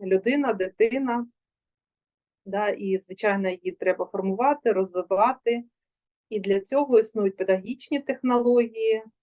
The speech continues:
які пов'язуємо з ідеями майстерності,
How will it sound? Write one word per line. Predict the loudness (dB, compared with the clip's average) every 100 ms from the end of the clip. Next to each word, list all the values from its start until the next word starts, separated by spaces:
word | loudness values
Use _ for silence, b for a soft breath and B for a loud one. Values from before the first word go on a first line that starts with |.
| _ _ _ _ -12
які | -8 -6
пов'язуємо | -6 0 2 2 2 0 0 -2 -4
з | -6 -12
ідеями | -2 4 6 4 2 -4 -8 -12 _
майстерності, | -4 -4 -2 2 2 2 0 -2 -6 _ -4 -4